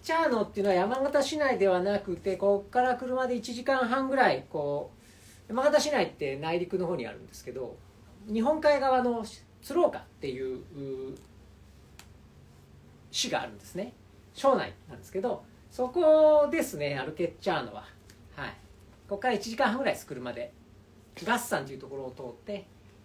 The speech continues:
あの、山を一つ越えると、お-、行けます。<laughs> いろいろご存知ですね。アルケッチャーノ、本当世界的に有名みたいですね。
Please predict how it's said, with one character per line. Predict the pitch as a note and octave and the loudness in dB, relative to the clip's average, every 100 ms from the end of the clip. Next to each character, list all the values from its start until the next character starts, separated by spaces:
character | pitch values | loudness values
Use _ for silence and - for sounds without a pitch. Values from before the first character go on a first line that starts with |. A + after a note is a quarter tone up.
| - | -20
あ | D3+ | -16
の、 | C3+ C3 B2 F3 | -14 -14 -12 -6
山 | G3 G#3 | -2 -2
を | - | -2
一 | - D#3 - - | -6 -10 -12 -20
つ | - | -12
越 | - C#3 | -6 -6
え | |
る | C3 | -6
と、 | - | -8
お-、 | F#3+ - C3 B2 A#2 A2+ - - - - - - - - - | -8 -8 -14 -12 -12 -14 -18 -20 -20 -20 -20 -20 -20 -20 -20
行 | E3+ | -16
け | - | -12
ま | - G#2 | -12 -14
す。 | - - - - - - - - - - - - - - - - | -14 -12 -14 -16 -18 -20 -20 -20 -20 -20 -20 -20 -20 -20 -20 -18
<laughs> | - - - - - - - | -18 -18 -20 -20 -20 -20 -18
い | E3+ | -8
ろ | G#3 | -2
い | C4 | -2
ろ | |
ご | B3+ | -2
存 | C4+ D4+ | 2 2
知 | A#3 | 2
で | |
す | - - | -6 -6
ね。 | D3+ C#3+ - - - - - - - - - - - - - - - - - - - - - - - - - - - - - - - - - G2+ - - - - - - - | -8 -8 -16 -20 -20 -20 -20 -20 -20 -20 -20 -20 -20 -20 -20 -20 -20 -20 -20 -20 -20 -20 -20 -20 -20 -20 -20 -20 -20 -20 -20 -20 -20 -20 -20 -20 -20 -20 -20 -20 -20 -20 -20
ア | - | -18
ル | C3+ | -10
ケ | F#3+ | -10
ッ | - | -10
チ | - | -12
ャ | |
ー | |
ノ、 | C3+ - | -12 -10
本 | A#3+ C#4 | -8 -4
当 | D4+ | -2
世 | C4 A3 | -2 -4
界 | G#3+ C#4 | -2 -2
的 | C4+ B3 | -2 -6
に | B3 | -2
有 | B3+ | 2
名 | B3 A#3+ | 2 2
み | A3+ | 0
た | - | -4
い | |
で | - | -6
す | - | -10
ね。 | C#3+ D3+ | -6 -6